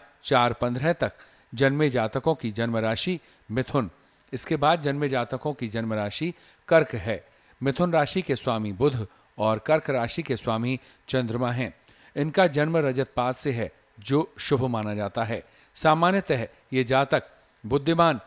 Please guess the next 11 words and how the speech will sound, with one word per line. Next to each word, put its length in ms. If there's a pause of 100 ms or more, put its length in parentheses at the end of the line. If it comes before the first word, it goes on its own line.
(260)
विद्वान, 500 (180)
शीतल 440
स्वभाव, 520 (560)
बहुमित्रों 800
वाले, 340 (200)
संतान 580
सुख 300
से 160
युक्त, 400 (300)
काव्य 320
प्रेमी 460